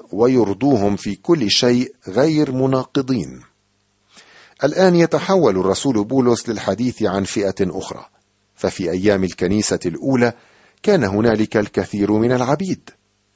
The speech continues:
وفي حقيقة الأمر كان ما نسبته تسعين بالمئة من الأسماء المكتوبة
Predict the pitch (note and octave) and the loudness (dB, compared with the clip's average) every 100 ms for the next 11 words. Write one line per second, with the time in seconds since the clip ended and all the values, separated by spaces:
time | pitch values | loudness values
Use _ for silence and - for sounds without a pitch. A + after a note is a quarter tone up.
0 | - F#2+ - G#2+ - F2+ C3+ A#2+ F2+ F#2+ | -6 -4 -2 -4 -4 -4 -4 -4 -4 -4
1 | F2 C3 B2+ A2 - - - _ F3 E3 | -2 0 0 0 -4 -14 -20 _ 0 2
2 | A#2 G#2+ A2 G#2 - C3 D3+ C3 G2+ G#2 | 2 2 0 0 -2 0 0 0 -4 -2
3 | A2+ - A#2+ E3 G2 E2+ F#2 A#2+ D3+ G#2 | -2 -2 0 2 2 0 0 2 2 2
4 | F#2 C3+ G2+ - - C#3 C#3 A2+ A2+ A2 | 0 2 0 -2 -4 0 0 0 0 -2
5 | - E3 G#2+ E2 | -2 -4 -2 -2